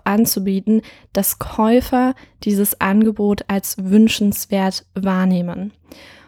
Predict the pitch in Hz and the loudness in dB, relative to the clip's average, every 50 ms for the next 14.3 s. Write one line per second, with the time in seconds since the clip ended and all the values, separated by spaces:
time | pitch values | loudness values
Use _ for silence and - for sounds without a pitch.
0 | _ _ - - 208 190 - - - 196 220 226 214 226 202 220 220 240 269 269 | _ _ 0 0 0 0 0 -2 0 2 4 6 6 6 6 6 6 6 4 4
1 | - - 202 - - 214 214 220 214 - - - 190 190 196 202 196 196 196 196 | 2 -2 -4 0 2 4 6 6 4 2 -2 -6 -4 0 2 2 4 4 4 2
2 | 190 185 185 _ _ _ _ - - - - - - 185 185 175 - - - - | 2 0 -2 _ _ _ _ -20 -20 -18 -12 -6 -4 -4 -4 -4 -6 -8 -10 -8
3 | - - 190 185 196 208 202 - - - 196 196 196 196 202 - - 190 185 - | -4 0 2 2 2 2 0 -2 -4 -2 0 0 0 -2 -4 -4 -6 -4 -4 -2
4 | - - 233 220 - - - - 190 185 208 220 - - - 220 208 202 - - | 2 4 4 4 2 0 -8 -6 -4 0 0 0 0 0 -2 -2 -4 -4 -4 -2
5 | 208 202 190 208 208 190 190 202 196 - - 208 202 190 190 - - - 208 208 | -2 0 2 2 2 2 2 0 0 0 2 2 2 2 0 -4 -2 0 2 6
6 | 233 262 294 320 349 - _ - - 247 233 220 - - 247 269 277 269 - 240 | 6 6 6 6 2 -2 _ 2 4 4 4 4 2 2 4 6 6 6 4 2
7 | 240 - - 233 240 233 220 - _ _ _ - - - 202 208 - - - - | 0 2 4 4 4 4 2 0 _ _ _ -14 -6 -2 -2 -2 -2 -4 -4 -2
8 | - 202 190 185 - - - - - - 180 - - - - 190 - 180 175 180 | 0 0 0 -2 -6 -10 -12 -10 -10 -10 -12 -12 -14 -10 -10 -8 -6 -6 -6 -8
9 | - - - - - - - - - - - - _ _ _ _ - 214 226 254 | -8 -10 -14 -16 -18 -20 -20 -20 -20 -20 -20 -20 _ _ _ _ -2 0 0 2
10 | 285 - - 277 254 247 247 247 - - 233 220 220 214 208 208 208 208 208 214 | 2 2 4 6 6 6 6 4 2 2 2 4 4 4 4 2 2 2 0 -2
11 | - - - 277 262 - 254 233 214 220 208 202 - 214 196 190 - - - 214 | -2 0 0 2 4 4 4 2 2 0 -4 -2 -2 -2 -2 -2 -2 -2 -2 -2
12 | 202 202 196 190 - - - - - 202 196 190 196 208 208 - - - _ _ | -2 0 -4 -6 -8 -8 -10 -8 -4 0 2 2 2 2 0 -2 -12 -20 _ _
13 | - - 208 208 - - - - 202 202 208 208 220 233 233 - 233 233 - - | -6 -4 -2 -2 -4 -6 -4 -2 0 2 2 2 2 2 0 0 -2 -2 2 4
14 | 233 226 220 220 226 220 | 4 6 6 6 4 2